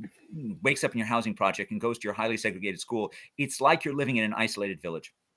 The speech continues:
And in some sense, all of the good things that come from urban mixing,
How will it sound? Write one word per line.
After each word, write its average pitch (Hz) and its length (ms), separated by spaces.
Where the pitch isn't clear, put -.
And 110 280
in 107 80
some 147 180
sense, 127 240
all 208 240
of 175 80
the 143 60
good 196 240
things 139 160
that - 160
come 214 240
from 107 320
urban 127 240
mixing, 110 360